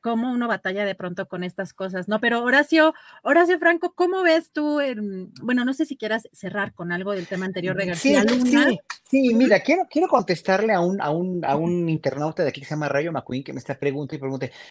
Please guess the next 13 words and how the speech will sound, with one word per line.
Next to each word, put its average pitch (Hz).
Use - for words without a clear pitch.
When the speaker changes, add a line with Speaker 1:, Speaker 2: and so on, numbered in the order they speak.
Speaker 2:
que 175
yo 254
proponga 214
tr-, 156
tres 226
reformas 190
al 170
sistema 180
judicial. 180
Yo 240
no 339
soy 240
abogado, 123